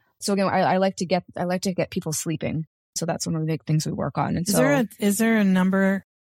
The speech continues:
Speaker 2: that you tell people?
Speaker 1: That's gonna vary. I,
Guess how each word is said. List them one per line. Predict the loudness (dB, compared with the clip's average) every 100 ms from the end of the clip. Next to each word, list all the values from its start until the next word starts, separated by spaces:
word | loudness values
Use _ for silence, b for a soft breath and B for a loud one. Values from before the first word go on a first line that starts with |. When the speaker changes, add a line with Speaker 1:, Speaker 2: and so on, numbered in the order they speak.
| -8
Speaker 2:
that | -2 -2
you | 0 -2 -2 -4 -6
tell | -4 -2
people? | -2 -4 -4 -2 -2 -6 _ _
Speaker 1:
That's | -8 -6 -6
gonna | -4 -4
vary. | -4 -4 -4 -4 -4 -2
I, | -4